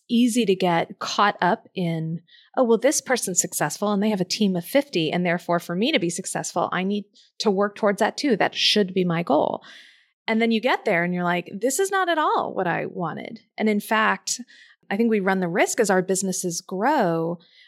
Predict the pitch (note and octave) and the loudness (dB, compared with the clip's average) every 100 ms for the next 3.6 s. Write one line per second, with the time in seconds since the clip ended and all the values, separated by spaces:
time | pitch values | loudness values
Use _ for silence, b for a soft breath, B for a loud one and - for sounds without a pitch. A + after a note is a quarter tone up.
0 | _ G#3 A#3 F4 F#4+ F4+ B3+ A#3 A3 G#3 | _ -2 0 2 2 2 2 2 0 -2
1 | - D#4+ E4 G#3 F#3 F3+ F3 F3 - - | -2 2 4 2 2 2 0 -4 -6 -2
2 | E4 G4 - C4+ B3 A3 G#3 G#3 G3 F3 | 0 -2 -2 0 2 2 -2 -2 -2 0
3 | E3 - - G#3 A#3 | 0 -4 -2 0 2